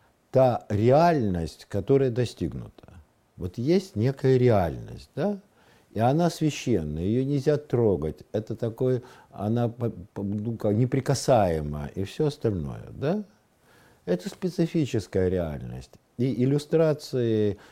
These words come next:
того, что это является осью всей концепции происходящего, являются там какие-нибудь праздники в Москве и так далее и тому подобное, что тоже активно обсуждается. Но это частности,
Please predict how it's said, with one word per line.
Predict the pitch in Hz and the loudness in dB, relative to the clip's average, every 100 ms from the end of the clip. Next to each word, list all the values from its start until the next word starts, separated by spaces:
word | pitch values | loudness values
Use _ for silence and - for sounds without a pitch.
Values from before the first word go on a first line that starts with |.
| _ - | _ 0
того, | 120 131 123 | 2 4 2
что | 98 - 98 101 - | 2 -2 -2 -2 2
это | 135 127 117 | 0 2 0
является | 113 117 120 127 123 - - | 0 0 2 0 0 -6 0
осью | 156 156 - 113 110 | 2 2 0 -2 -2
всей | - 147 160 | -2 -2 -2
концепции | - 156 147 - 117 92 - - 85 76 | 0 -4 -4 0 2 2 -6 -6 -4 -4
происходящего, | - 92 90 - 90 101 180 208 - 87 67 67 80 - _ - - - | -4 -6 -6 -4 -2 2 2 0 -6 -8 -8 -12 -16 -20 _ -20 -20 -6
являются | 101 202 175 - | -2 0 -2 -4
там | - 87 80 | -8 -8 -8
какие-нибудь | - 85 78 | -4 -4 -4
праздники | 101 123 156 143 117 107 | -2 0 0 -2 -4 -4
в | |
Москве | 98 107 - 95 87 85 | -2 -4 -4 -4 -2 -4
и | |
так | - 92 | -4 -2
далее | 135 113 | -2 -2
и | - | -2
тому | 90 85 | -4 -4
подобное, | 95 107 196 202 | -4 -2 0 -2
что | 110 101 | -4 -8
тоже | 123 143 123 | -6 -4 -4
активно | - 117 107 101 | -2 -2 -2 -4
обсуждается. | 95 - 87 82 64 65 90 | -6 -8 -8 -6 -8 -8 -2
Но | 131 | 0
это | 170 175 | 2 0
частности, | - 175 135 - 85 76 - - - | 0 0 0 -2 -6 -8 -10 -16 -18